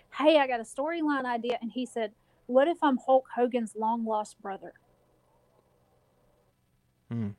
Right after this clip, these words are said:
Speaker 2: Wow. Uh, let's see here. I might have lost Brandy here.
Speaker 1: My phone messed up.
Speaker 2: Hopefully not. Okay,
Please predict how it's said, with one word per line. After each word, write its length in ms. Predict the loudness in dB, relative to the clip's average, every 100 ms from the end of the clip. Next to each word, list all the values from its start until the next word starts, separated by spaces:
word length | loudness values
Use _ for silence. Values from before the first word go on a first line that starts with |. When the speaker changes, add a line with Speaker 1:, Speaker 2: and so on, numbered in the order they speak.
| _ _ _ _ _ _ _ _ _ _ _ _ _ _ _ _ _ _ _ _ _ _ _ _ _ _ _ _ _ _ _ _ _ _ _ _ _ _ _
Speaker 2:
Wow. 340 | -10 -4 -4 -6 _ _ _ _ _ _ _ _ _ _ _ _ _ _ _ _ _ _ _ _ _ _ _ _ _
Uh, 320 | -4 -2 -2 -2
let's 220 | -4 -6
see 220 | -8 -8
here. 140 | -8 -8
I 40 |
might 220 | -4 -2
have 80 | 4
lost 360 | 6 6 4 2
Brandy 420 | 6 8 6 2
here. 300 | 2 2 0 -8 _ _ 8
Speaker 1:
My 140 | 8
phone 320 | 12 10 10
messed 220 | 4 4
up. 40 | 6
Speaker 2:
Hopefully 340 | 8 8 4
not. 240 | 6 2 0 _ _ _ _ _ _ 8
Okay, 320 | 10 12 8